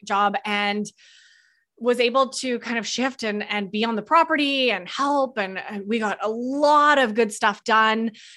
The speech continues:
cleaning out everything. One of the things that, uh, we had to do, unfortunately, was, uh, tell the, the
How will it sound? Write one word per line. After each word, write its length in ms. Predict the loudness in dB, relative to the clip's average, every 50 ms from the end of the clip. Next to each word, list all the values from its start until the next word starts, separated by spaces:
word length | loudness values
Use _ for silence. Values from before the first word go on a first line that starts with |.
| _ _ -10
cleaning 420 | -4 0 2 4 4 4 4 4
out 200 | 4 2 2 2
everything. 560 | 0 0 0 0 -2 -2 -2 -4 -2 -2 -4
One 140 | -4 -4 -4
of 80 | -4 -4
the 80 | -6
things 380 | -6 -6 -6 -6 -6 -8 -4 0
that, 360 | 2 2 2 2 0 -4 -6
uh, 180 | -4 -4 -4 -2
we 100 | -4 -4
had 200 | -2 -4 -4 -4
to 80 | -6 -6
do, 200 | -4 -2 -2 -2
unfortunately, 640 | -4 -4 -6 -6 -8 -6 -6 -6 -6 -4 -4 -4 -2
was, 460 | 0 0 0 0 -2 -4 -8 -16 -14 -10 -8
uh, 80 | -8 -8 -4
tell 240 | 0 2 4 4 4
the, 300 | 4 4 4 4 2 2
the 180 | -2 -6 -6